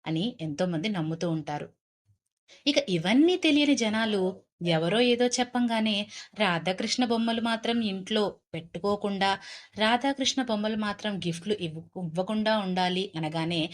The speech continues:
ఆ రాధాకృష్ణుల వల్ల ఏదో వారి ఇంటికి కష్టాలు వచ్చేస్తాయని,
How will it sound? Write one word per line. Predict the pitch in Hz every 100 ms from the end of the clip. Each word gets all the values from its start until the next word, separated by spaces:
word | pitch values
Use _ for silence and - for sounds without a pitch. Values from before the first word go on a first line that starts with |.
| - - 151
ఆ | 165
రాధాకృష్ణుల | 151 127 147 202 247 - 269 254
వల్ల | 226 214 202 196 - - -
ఏదో | 165 165 180
వారి | 175 170 165
ఇంటికి | 156 - 170 -
కష్టాలు | 156 - 165 170
వచ్చేస్తాయని, | 190 185 180 175 - 175 175 175